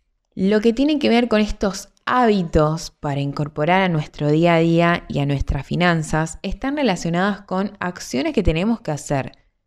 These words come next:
todos los días o todo el tiempo o con cotidianeidad para que podamos tener información de nuestro negocio y podamos después en una segunda etapa entender cómo analizarla.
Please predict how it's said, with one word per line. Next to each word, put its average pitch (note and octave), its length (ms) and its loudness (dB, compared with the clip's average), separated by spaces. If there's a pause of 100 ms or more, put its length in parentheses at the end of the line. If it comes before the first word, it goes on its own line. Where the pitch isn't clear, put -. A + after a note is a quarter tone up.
(180)
todos A#3 260 2
los G3 140 2
días E3+ 400 2
o C3+ 80 -6
todo E3 200 0
el E3+ 140 -2
tiempo F3+ 680 0 (380)
o C#3 140 -8
con C#3+ 260 0
cotidianeidad D#3 1120 2 (760)
para C4 380 -2
que D4 540 -2 (140)
podamos C#4+ 480 -4
tener G3 260 -2
información F#3+ 1040 0
de D#3+ 80 0
nuestro D#3 380 -2
negocio G#3 680 -2 (400)
y A#3+ 120 -4
podamos D#4 460 -2
después C4 340 0
en B3 120 0
una C4+ 160 0
segunda G#3+ 420 2
etapa G3+ 520 2
entender E3+ 720 -2
cómo D#3+ 260 0
analizarla. B2+ 840 -4